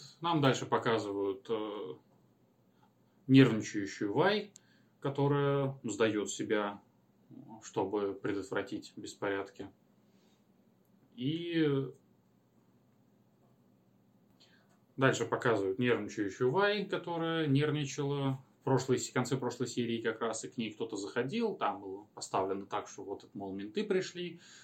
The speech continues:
А это пришел Вандер. И он быстренько, ну, со своим другом, он быстренько засунул в подвал Вай, и следом захо-, заходят копы.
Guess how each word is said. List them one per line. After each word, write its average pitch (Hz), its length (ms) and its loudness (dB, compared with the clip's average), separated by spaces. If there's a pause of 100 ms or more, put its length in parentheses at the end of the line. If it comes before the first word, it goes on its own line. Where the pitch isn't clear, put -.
(220)
А 170 100 4
это 190 120 6
пришел 156 380 2
Вандер. 120 440 2 (600)
И 165 280 2
он 135 340 8
быстренько, 131 500 2
ну, 135 160 0
со - 240 -12
своим 104 260 0
другом, 101 340 -4 (460)
он 139 240 4
быстренько 104 1120 0 (240)
засунул 107 720 -2
в - 100 -20
подвал 107 560 0 (400)
Вай, 190 580 2 (100)
и 185 720 -4
следом 147 380 2
захо-, 113 400 0
заходят 113 400 2
копы. 95 400 -2